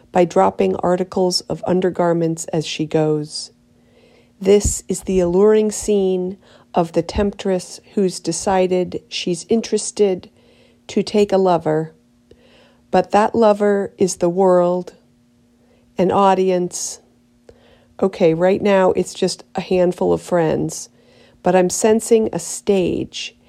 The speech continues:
and my imagination is clamoring to find the steps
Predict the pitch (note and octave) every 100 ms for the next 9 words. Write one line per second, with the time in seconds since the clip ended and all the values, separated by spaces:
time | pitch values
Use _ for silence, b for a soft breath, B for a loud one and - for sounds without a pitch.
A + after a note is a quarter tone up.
0 | b b b F3+ F3 F3 F3 F3+ F3 F3
1 | F3+ G3 A3 - G3+ G3 - F3+ E3 -
2 | - G3+ G3 G3+ G3 G3 F#3+ F#3+ E3+ -
3 | F3+ F#3 G3 G3 F#3+ - F3 E3 E3 -
4 | -